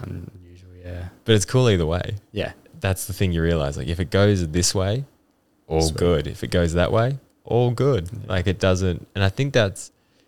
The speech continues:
Speaker 2: if you have that mindset in life in general, it's like, "I want this to happen." But if it doesn't, eh, there's that thing. And I
Speaker 1: Exactly.
Speaker 2: think it's so refreshing. It's, and I, I talked about this with a podcast I just did with my mate as well.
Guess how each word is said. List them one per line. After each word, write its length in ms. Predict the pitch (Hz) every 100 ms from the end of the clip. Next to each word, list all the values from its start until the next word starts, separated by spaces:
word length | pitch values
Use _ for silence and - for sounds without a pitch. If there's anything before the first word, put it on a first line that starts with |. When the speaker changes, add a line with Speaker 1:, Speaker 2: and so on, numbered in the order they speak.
| _
Speaker 2:
if 60 | -
you 100 | 143
have 160 | 151
that 240 | 117 92 -
mindset 600 | 92 87 87 87 92 90 - _ _ _ _ _ _ _
in 240 | 90 87 82
life 440 | 78 78 92 -
in 180 | - 82
general, 500 | 80 80 80 92 107 _ _ _ - -
it's 120 | -
like, 100 | 87 -
"I 120 | 101
want 220 | 92 110
this 160 | 90 87
to 80 | 76
happen." 440 | 82 101 - 101 - _ _
But 100 | 120
if 60 | 135
it 100 | 131
doesn't, 320 | 127 131 143 - 190
eh, 180 | 196 185 _
there's 160 | 123 113
that 160 | 113
thing. 280 | 110 101 113 - _
And 120 | 113 107
I 60 |
Speaker 1:
Exactly. 160 | 104 -
Speaker 2:
think 200 | 120 123
it's 200 | 120 -
so 200 | - 110
refreshing. 640 | 110 98 - 71 87 107 120
It's, 220 | 98 - - - _ _ _
and 160 | - 92
I, 80 | 85
I 60 | -
talked 260 | 92 104 101
about 180 | 98
this 160 | 85 82
with 120 | 80
a 40 | 80
podcast 500 | - 80 - 80 85
I 40 |
just 200 | 80 85
did 100 | 78
with 140 | 78
my 100 | 80
mate 240 | 78 76 78
as 100 | 82
well. 220 | 80 73